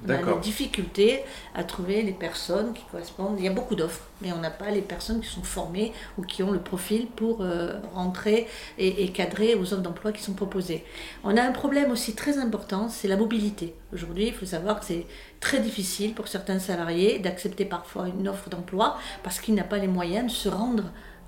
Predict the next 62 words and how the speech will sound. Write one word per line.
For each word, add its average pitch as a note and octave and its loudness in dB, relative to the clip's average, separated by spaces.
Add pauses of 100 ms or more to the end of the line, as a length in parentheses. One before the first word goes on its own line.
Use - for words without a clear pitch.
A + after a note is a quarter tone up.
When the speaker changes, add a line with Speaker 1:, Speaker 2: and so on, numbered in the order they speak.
(100)
Speaker 1:
euh, F3+ 0 (560)
c'est, D#3 -6 (120)
c'est, - -12 (300)
à - -10
Paris, A2+ 4
Speaker 2:
Avec G#2+ 10
Speaker 1:
vous B2 10
avez A#2 10
Speaker 2:
l'augmentation A#2+ 12
du A2 4
prix G#2+ 2
de G#2 0
l'essence G#2 2
en G2 2
plus, B2+ 4
euh, G#2+ 4
Speaker 1:
Alors, G#3 10
Speaker 2:
ça, - 4
Speaker 1:
ça, - 4
ça, A#3+ 8
n'en G#3 8
Speaker 2:
ça, F#3 6
Speaker 1:
parlons F#3+ 8
Speaker 2:
ça A3+ 8
Speaker 1:
pas, E4 8
mais G#3+ 6
même, B3 6
je - -2
parlais G#3 2
au B3 2
niveau G#3+ 6
des G#3+ 8
transports - -2
en F#3+ 2
Speaker 2:
Ouais. A3 4
Speaker 1:
commun G#3+ 4
qui G#3 -4
ne F3 -4
desservent F3 -6
pas G3+ -4
l'ensemble, F#3+ 2
Speaker 2:
Ouais. B2+ 6 (300)
Speaker 1:
euh, - -2
du, F3 0
vous F#3+ -8
savez A3+ 2
qu'on G3 2
est, G3 4
euh, - -2
Marseille, A3+ -2 (100)
Marseille, - -6
cette F#3+ -10
fois-ci, B3 -10 (440)
euh, F3 -4
la F3+ 0
ville A3+ 0
la F#3 2
plus E3+ -6
étendue, A3+ -4
parce - -10
que, - -8
euh, - -6